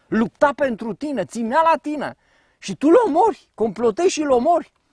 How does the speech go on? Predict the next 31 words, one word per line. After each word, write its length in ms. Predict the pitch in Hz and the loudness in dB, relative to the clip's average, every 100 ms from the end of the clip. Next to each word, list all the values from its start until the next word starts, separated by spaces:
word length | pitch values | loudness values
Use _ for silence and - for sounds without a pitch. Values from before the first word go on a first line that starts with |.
| _ _ _ _ _ | _ _ _ _ _
Tu, 140 | - 320 | -2 2
David, 420 | 349 349 190 151 | 4 4 2 -6
nu? 320 | 175 320 349 _ _ _ _ _ _ | -4 -4 -4 _ _ _ _ _ _
Nu, 200 | - 247 202 | -4 -4 2
în 180 | 294 | 2
trecut 400 | 277 302 247 302 | 4 2 2 0
nu 120 | 311 302 | 0 4
l-ai 160 | 311 | 4
cruțat 440 | 302 285 254 294 277 | 2 -4 -4 -6 -6
tu 120 | 285 | -8
pe 180 | 240 233 | -4 -4
Saul, 360 | - 269 269 | 0 0 0
care 240 | 214 247 226 | -2 0 0
ți-a 180 | 240 | -2
fost 260 | 233 277 208 | -2 -2 -6
vrăjmaș, 440 | 240 247 208 294 | -4 -4 -2 -2
ți-a 160 | - 233 | 0 -4
nenorocit 540 | 220 226 247 262 262 | -4 -4 -6 -6 -8
viața, 360 | 262 262 262 220 | -6 -4 -4 -6
te-a 160 | - 214 | -6 -4
urmărit 420 | 220 220 247 226 | -4 -4 -6 -6
ca 160 | 254 | -4
pe 100 | 240 | -2
o 120 | 254 226 | 0 -2
fiară 460 | - 156 233 208 | -4 0 2 2
prin 180 | 147 165 | -2 -8
munți, 200 | 180 175 | -10 -10
nu 100 | 202 | -8
ți-a 140 | 190 | -4
dat 200 | 196 208 | 2 2
liniște 540 | 208 247 180 123 104 | 2 -4 -10 -12 -16